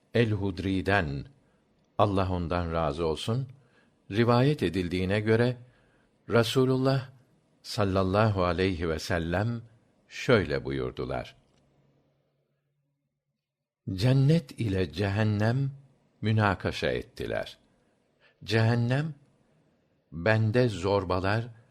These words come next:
ve kibirli kimseler var." dedi. Cennet ise, "Bende ise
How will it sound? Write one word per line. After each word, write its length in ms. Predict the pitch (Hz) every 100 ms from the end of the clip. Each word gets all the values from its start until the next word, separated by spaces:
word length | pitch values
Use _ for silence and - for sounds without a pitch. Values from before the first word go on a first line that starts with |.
| _ -
ve 260 | 85 104 -
kibirli 600 | - 107 101 104 120 123
kimseler 640 | 98 80 - 73 67 64
var." 380 | 60 57 52 - _ _ -
dedi. 300 | 71 - - _ _ _ _ _ _ _ _ -
Cennet 540 | 78 104 101 98 113
ise, 460 | 127 120 139 135 - _ _ _ _ _ _ _ -
"Bende 520 | 87 104 95 101 123
ise 420 | 127 - 135 127